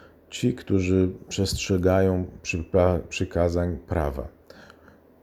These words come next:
i uważają, że z tego czerpią swoje prawo do samozadowolenia, prawo do takiego przekonania, że są okej przed Bogiem, że są w porządku,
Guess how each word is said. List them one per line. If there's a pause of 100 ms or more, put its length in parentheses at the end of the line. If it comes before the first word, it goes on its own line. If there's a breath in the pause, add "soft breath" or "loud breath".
(140)
i
uważają,
że
z
tego
czerpią
swoje
prawo
do
samozadowolenia, (480 loud breath)
prawo
do (240)
takiego
przekonania,
że
są (200)
okej
przed
Bogiem,
że
są
w
porządku,